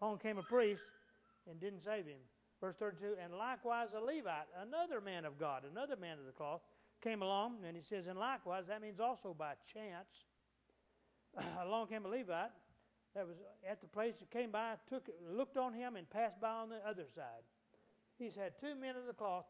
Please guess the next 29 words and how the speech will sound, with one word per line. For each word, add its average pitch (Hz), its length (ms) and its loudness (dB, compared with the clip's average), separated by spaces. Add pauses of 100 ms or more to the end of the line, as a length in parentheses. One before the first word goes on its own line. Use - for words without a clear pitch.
two 269 220 -2
chances 277 640 -2
to 214 80 -4
be 196 160 -2
saved 226 500 0 (120)
physically, 165 560 -4 (760)
except 170 240 -6
I 175 100 0
think 185 220 -6
we're 190 80 -6
talking 170 340 -4
about 160 280 -6
spiritually 147 600 -8
here. 147 180 -8 (800)
If - 60 -12
you're 208 100 2
depending 202 400 0
on 180 140 -2
a 160 40 -4
preacher 202 360 -2
to 143 200 -14
save 190 220 -2
you 175 120 -6
eternally, 170 500 -4
then 151 180 -12
you're 165 140 -6
in 151 100 -12
real 151 180 -10
trouble. 131 300 -10